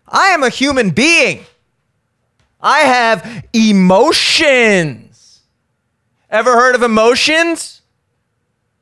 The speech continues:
Fucking ain't got no emotions.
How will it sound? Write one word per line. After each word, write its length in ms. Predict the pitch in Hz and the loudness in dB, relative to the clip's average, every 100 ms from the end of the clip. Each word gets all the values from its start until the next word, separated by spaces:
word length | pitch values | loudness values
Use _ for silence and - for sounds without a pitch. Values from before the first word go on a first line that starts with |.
| _ _ _ _ _ _ _ _ _ _ _ _ _ _ _ _ _ _ _ _ _ _ _ _ _ | _ _ _ _ _ _ _ _ _ _ _ _ _ _ _ _ _ _ _ _ _ _ _ _ _
Fucking 280 | - 190 165 | -8 -6 -2
ain't 140 | 170 | -4
got 180 | 160 165 | -2 -2
no 200 | 160 160 | 2 0
emotions. 760 | 139 131 165 - 233 247 - | 2 0 0 -2 -6 -6 -14